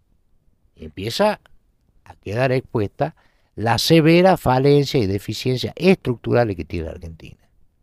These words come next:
Y que Milei parecía que se comía los chicos crudos cuando, cuando asumió.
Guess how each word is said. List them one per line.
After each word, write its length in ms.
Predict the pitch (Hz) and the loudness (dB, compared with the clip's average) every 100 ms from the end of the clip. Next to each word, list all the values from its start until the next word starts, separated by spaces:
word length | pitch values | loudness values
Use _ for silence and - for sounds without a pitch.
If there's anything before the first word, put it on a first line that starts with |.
| _ _ - - _ _ _ _ _ _ _ _ _ _ _ _ _ _ _ | _ _ -20 -20 _ _ _ _ _ _ _ _ _ _ _ _ _ _ _
Y 60 | |
que 200 | _ 110 | _ -10
Milei 600 | 131 156 185 196 226 247 - _ _ _ _ _ _ _ _ _ _ _ _ _ _ _ _ _ - | -6 -2 0 2 0 -4 -16 _ _ _ _ _ _ _ _ _ _ _ _ _ _ _ _ _ -8
parecía 320 | 101 110 127 | -6 -4 -6
que 80 | 110 | -6
se 100 | 98 | -8
comía 320 | 127 143 139 | -8 -6 -6
los 120 | 113 | -6
chicos 320 | - - 143 | -6 -2 -2
crudos 420 | - 220 214 139 | 6 8 10 8
cuando, 640 | 101 90 85 80 80 85 82 _ _ _ _ | 4 -2 -4 -6 -8 -12 -18 _ _ _ _
cuando 260 | 90 92 123 | -8 -4 -2
asumió. 560 | 175 202 202 139 147 | 4 8 8 6 2